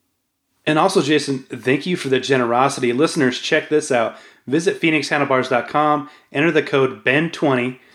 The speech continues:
that is B E N D two zero, all caps, and save twenty percent on any handlebars, crossbar pads,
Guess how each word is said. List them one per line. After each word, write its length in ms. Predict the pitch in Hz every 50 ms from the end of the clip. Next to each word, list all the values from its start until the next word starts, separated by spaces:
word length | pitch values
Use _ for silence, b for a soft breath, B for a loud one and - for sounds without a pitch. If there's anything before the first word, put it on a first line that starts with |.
| b b b b b b
that 140 | - 117 117
is 120 | 113 104
B 260 | 107 107 139 147 151 139
E 220 | 143 139 135 139
N 220 | 135 139 135 131 127
D 220 | 131 127 127 120
two 280 | 113 - - 160 151 139
zero, 500 | 139 135 127 120 117 113 113 - - - -
all 200 | 135 151 175 175
caps, 520 | - - 123 113 113 113 113 - - - b b b b b
and 140 | b 117 113
save 240 | - - 117 113 110
twenty 220 | - - 156 180
percent 360 | 175 180 - - - 180 196 160
on 140 | 123 117
any 200 | 120 113 113 113
handlebars, 760 | 117 139 151 156 151 143 147 147 143 143 147 147 139 - - b b b b b b b
crossbar 440 | - - 147 143 - - 147 139 135
pads, 640 | 135 139 131 131 127 123 123 120 117 - - -